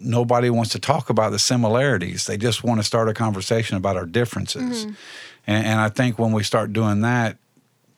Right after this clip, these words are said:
Speaker 1: wor-, uh, biblical worldview to biblical worldview, we get distracted,
Speaker 2: Mm-hmm.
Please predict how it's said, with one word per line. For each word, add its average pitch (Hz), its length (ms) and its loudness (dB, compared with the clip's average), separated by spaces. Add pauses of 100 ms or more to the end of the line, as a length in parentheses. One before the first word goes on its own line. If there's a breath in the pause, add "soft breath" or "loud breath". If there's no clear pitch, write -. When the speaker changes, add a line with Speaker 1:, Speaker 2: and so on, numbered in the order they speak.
(360)
Speaker 1:
wor-, 120 400 2
uh, 95 200 2
biblical 113 520 0
worldview 104 640 0 (120)
to - 100 -6
biblical 107 540 0
worldview, 98 540 -4
we 98 160 -4
get 95 180 -6
distracted, 101 720 -8 (180)
Speaker 2:
Mm-hmm. 233 240 -8